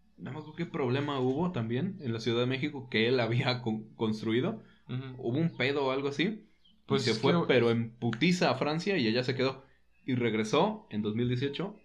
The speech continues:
Speaker 1: a ser el del secretario de Relaciones Exteriores.
Speaker 2: No, ¿y sabes qué es lo que,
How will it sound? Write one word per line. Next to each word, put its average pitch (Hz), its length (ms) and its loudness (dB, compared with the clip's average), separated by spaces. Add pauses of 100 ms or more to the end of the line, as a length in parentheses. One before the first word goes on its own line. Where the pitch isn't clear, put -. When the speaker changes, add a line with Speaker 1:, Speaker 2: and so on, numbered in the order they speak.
(140)
Speaker 1:
a 92 140 -10
ser 117 260 -2
el 120 460 -8 (520)
del 104 580 -4
secretario 113 420 -4
de 117 100 -4
Relaciones 113 340 -4
Exteriores. 110 420 -6 (840)
Speaker 2:
No, 131 200 -4
¿y 127 40 -4
sabes 143 220 -2
qué - 80 -6
es 156 80 -2
lo 180 140 0
que, 190 120 2